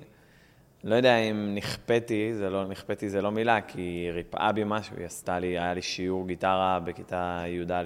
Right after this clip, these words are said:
י"ב, שזה היה קודש קודשים של השבוע כזה, כאילו, זה היה הדבר שחיכיתי לו כל השבוע.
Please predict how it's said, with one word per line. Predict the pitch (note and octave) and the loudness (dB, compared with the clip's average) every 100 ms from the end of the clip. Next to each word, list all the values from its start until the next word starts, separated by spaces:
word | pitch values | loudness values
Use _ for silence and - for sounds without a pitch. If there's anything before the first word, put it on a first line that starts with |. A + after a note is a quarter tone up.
| F2 | -4
י"ב, | F2 E2 F#2+ A#2+ - - - - - _ - | -12 -6 -2 -2 -4 -18 -20 -20 -20 _ -18
שזה | - F2+ | -6 0
היה | F2 F#2 G2 | 2 2 2
קודש | A#2 G#2+ A2 | 0 -2 -2
קודשים | - G2+ F#2 A2+ | -2 -2 -2 -4
של | A2 G2 | -2 -4
השבוע | F2+ F2 F#2 B2 A#2+ | -4 -4 2 2 2
כזה, | F#2 F2 E2 | 0 -4 -4
כאילו, | - E2+ E2+ | -6 -6 -4
זה | E2+ | -4
היה | F2 F#2 F#2+ G2 F#2+ F#2+ F2+ - - - | -2 -2 -2 -2 -4 -6 -8 -16 -20 -12
הדבר | F#2 F2+ G2 | -8 -4 -2
שחיכיתי | F#2+ G2+ F#2+ G2+ G#2 | -4 -8 -10 -8 -8
לו | F#2 | -8
כל | - G2 | -6 -6
השבוע. | G2 F2 F2 G#2+ A2 | -6 -8 -6 -2 -2